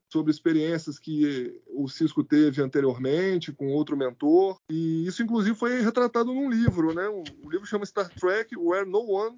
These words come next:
Has Gone Before, de uma autora chamada J M Dillard. E ela comenta isso, né? Que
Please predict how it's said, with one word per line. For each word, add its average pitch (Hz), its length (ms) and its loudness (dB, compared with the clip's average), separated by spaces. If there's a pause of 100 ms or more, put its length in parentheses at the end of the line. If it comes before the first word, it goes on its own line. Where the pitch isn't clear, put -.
Has 180 160 -8
Gone 190 180 -6
Before, 147 520 -4 (100)
de 151 60 0
uma 165 100 0
autora 180 300 0
chamada 190 480 -2
J 175 500 0
M 196 240 -4 (140)
Dillard. 147 420 4 (100)
E 165 80 0
ela 202 140 4
comenta 247 420 0
isso, 143 380 -2
né? 165 240 -8
Que 131 560 -8